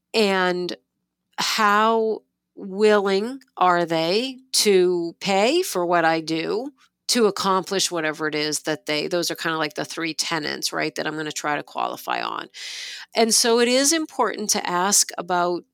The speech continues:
decision-making process. Now, I like to think of it as, you know, you as the advisor are the expert, you're the one that's onboarded a number of clients, you've talked to people.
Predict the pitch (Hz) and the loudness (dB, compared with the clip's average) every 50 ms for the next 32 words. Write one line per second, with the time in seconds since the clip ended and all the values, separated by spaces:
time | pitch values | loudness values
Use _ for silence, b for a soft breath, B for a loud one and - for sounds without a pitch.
0 | - - 220 202 - - 202 175 151 165 165 156 156 156 151 151 - 165 160 147 | -4 0 2 4 4 4 2 2 0 -2 -4 -4 -4 -4 -6 -6 -6 -8 -10 -10
1 | - - 160 151 139 143 - - - - - 185 - - - 190 185 175 170 - | -8 -4 -4 -2 0 0 0 0 0 -2 0 0 0 0 0 2 0 0 0 0
2 | - _ _ _ _ _ _ _ _ - 185 185 202 208 233 254 262 247 240 226 | -4 _ _ _ _ _ _ _ _ -2 0 2 2 2 2 2 2 2 2 0
3 | 214 202 - 190 180 - - 180 175 165 - 175 160 165 160 160 160 160 165 160 | 0 0 -2 -4 -4 -4 -4 -4 -4 -4 -4 -6 -4 -2 0 2 2 2 2 2
4 | - - - B B B B B B B B - 190 185 180 175 170 170 202 220 | 0 0 0 B B B B B B B B -4 -2 0 0 -2 -2 -2 -2 -2
5 | 247 262 269 262 220 226 214 196 180 156 170 165 156 156 165 165 170 175 190 190 | -2 0 -2 -2 -2 0 0 0 0 -2 -2 0 0 2 2 0 0 -2 -2 -2
6 | 190 190 190 190 - - - 165 165 160 160 160 156 151 - - - 165 160 - | -2 -2 -2 -2 -4 -4 -4 -4 -4 -4 -2 -2 -4 -4 -2 -2 -2 -4 -2 0
7 | - - - - - - - - - _ _ _ b b b b b b b b | 0 0 0 -2 -4 -8 -8 -10 -10 _ _ _ b b b b b b b b
8 | _ _ - 185 190 180 190 196 196 202 208 208 202 202 196 180 175 175 175 170 | _ _ -14 -10 -6 -4 -2 0 2 4 4 4 2 2 0 -2 0 0 0 0
9 | 170 165 160 147 - 170 160 160 160 160 151 160 160 156 156 156 160 147 151 147 | 0 0 -2 -2 -2 -2 -2 -2 -2 -4 -6 -6 -6 -6 -4 -6 -6 -6 -6 -6
10 | 147 143 143 - - - - - 220 214 208 202 202 196 196 196 190 185 - - | -6 -6 -8 -10 -12 -12 -8 -4 -2 0 2 2 2 2 0 0 0 0 -2 -4
11 | 156 151 - - - 165 175 165 - 180 165 - 170 165 - - 165 160 160 160 | -6 -6 -6 -4 -2 -2 -2 -2 -4 -8 -8 -8 -8 -8 -8 -8 -8 -8 -8 -10